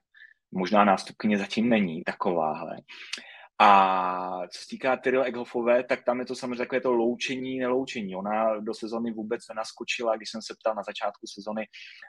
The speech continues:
Patrika Eberegera, eh, který vlastně trénuje, eh, norské ženy, tak, eh, v podstatě už naznačil, že Tyrell se k závodění nechystá vrátit.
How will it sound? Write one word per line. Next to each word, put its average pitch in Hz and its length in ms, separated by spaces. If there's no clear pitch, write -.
Patrika 101 560
Eberegera, 104 600
eh, 95 40
který 107 260
vlastně 107 280
trénuje, 104 640
eh, 92 300
norské 107 440
ženy, 101 380
tak, 98 180
eh, 110 60
v - 40
podstatě 127 420
už 120 160
naznačil, 101 640
že 95 600
Tyrell 101 300
se 107 140
k 98 60
závodění 95 580
nechystá 101 580
vrátit. 95 580